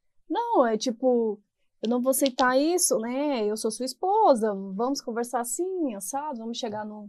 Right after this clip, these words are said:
num veredito." Mas você se posiciona no que você quer também, né? Em coisas às vezes pequenas, né, Eli? Do tipo, ah, a pessoa quer comer isso, tem mulher que ela não escolhe nem o que ela vai pedir no restaurante, ela sempre é o marido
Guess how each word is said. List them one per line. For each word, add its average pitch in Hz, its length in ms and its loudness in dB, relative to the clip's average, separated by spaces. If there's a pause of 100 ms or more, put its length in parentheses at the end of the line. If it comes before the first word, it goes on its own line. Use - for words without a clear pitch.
(500)
num 202 120 -6
veredito." 247 840 8
Mas 208 360 2
você 262 260 4
se 294 120 -2
posiciona 320 560 4
no 381 100 2
que 359 100 -2
você 339 280 -4
quer 359 200 -4
também, 196 460 -2 (100)
né? 208 180 -4
Em 285 60 2
coisas 285 320 12
às 269 60 4
vezes 269 180 4
pequenas, 254 600 0
né, 226 180 -2
Eli? 214 160 2
Do 190 100 -2
tipo, 208 320 0
ah, 214 240 10 (460)
a 208 100 2
pessoa 262 280 10
quer 277 120 6
comer 262 320 10
isso, 262 480 2
tem 277 180 6
mulher 302 300 6
que 359 100 2
ela 349 140 8
não 359 60 4
escolhe 330 360 2
nem 330 160 4
o 339 40 0
que 370 80 0
ela 392 160 10
vai 392 180 10
pedir 392 260 6
no 392 80 0
restaurante, 349 680 4
ela 220 160 4
sempre 320 420 2
é 339 100 6
o 339 80 2
marido 320 240 6